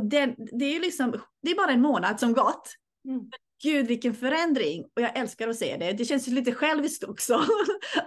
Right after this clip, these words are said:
Speaker 1: Att
Speaker 2: men det är ju själviskt. Jag tänker, vi får inte glömma av att vi är själviska, för vi hade ju haft ett väldigt jobbigt arbete om vi inte får ut någonting av det. Jag, det är ju själviskt. Jag vill ju att mina klienter ska må bra, för jag vill också känna mig som en duktig terapeut.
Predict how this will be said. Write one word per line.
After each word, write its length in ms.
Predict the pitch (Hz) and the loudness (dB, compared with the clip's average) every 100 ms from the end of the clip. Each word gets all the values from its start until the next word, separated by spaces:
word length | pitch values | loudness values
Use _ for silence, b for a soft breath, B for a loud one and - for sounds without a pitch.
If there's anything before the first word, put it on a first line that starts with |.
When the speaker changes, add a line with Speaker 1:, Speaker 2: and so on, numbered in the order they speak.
| 339 | 2
Speaker 1:
Att 60 | |
Speaker 2:
men 140 | 349 349 | 2 2
det 80 | 370 | 2
är 440 | 359 277 240 240 | 2 4 4 4
ju 60 | 392 | 0
själviskt. 460 | - 277 220 226 240 | -2 -2 -2 -4 -4
Jag 120 | 247 | -4
tänker, 260 | 370 294 262 | -4 -4 -4
vi 100 | 254 | -4
får 140 | 330 | -6
inte 120 | 269 | -8
glömma 380 | 233 254 262 202 | -4 -2 0 -2
av 80 | 208 | -4
att 140 | 226 | -6
vi 100 | 427 269 | -6 -6
är 40 | |
själviska, 500 | - 233 202 208 214 | -4 -6 -6 -10 -10
för 100 | 226 | -6
vi 160 | 226 247 | 0 0
hade 200 | 254 262 | 0 -4
ju 60 | |
haft 320 | 254 262 _ | -4 -6 _
ett 160 | 240 247 | -14 -8
väldigt 260 | 277 226 320 | -4 -4 -6
jobbigt 280 | 294 240 | -6 -4
arbete 380 | 247 226 202 208 | -2 -2 -2 -6
om 80 | 214 | -6
vi 60 | 233 | -8
inte 120 | 220 | -8
får 180 | 240 269 | -8 -8
ut 200 | - 381 | -8 -6
någonting 300 | 247 214 190 | -8 -6 -8
av 140 | - | -8
det. 80 | 196 | -6
Jag, 400 | 208 220 254 - | -2 -4 -4 -10
det 120 | 202 | -6
är 60 | 208 | -4
ju 60 | 381 | -4
själviskt. 480 | - 202 190 202 185 | -6 -8 -8 -8 -8
Jag 100 | 208 | -4
vill 220 | 381 202 | -4 -4
ju 60 | 220 | -6
att 100 | 226 | -6
mina 200 | 208 180 | -8 -10
klienter 360 | 202 185 180 | -10 -10 -10
ska 180 | 175 196 | -12 -12
må 140 | 185 180 | -10 -8
bra, 240 | 190 175 | -6 -8
för 120 | 202 | -6
jag 160 | 214 170 | -4 -4
vill 100 | 311 | -6
också 180 | 453 240 | -6 -8
känna 220 | 208 180 | -8 -8
mig 100 | 180 | -10
som 120 | 180 | -10
en 100 | 190 | -8
duktig 300 | 202 202 180 | -8 -6 -8
terapeut. 420 | 180 175 - - | -6 -6 -8 -10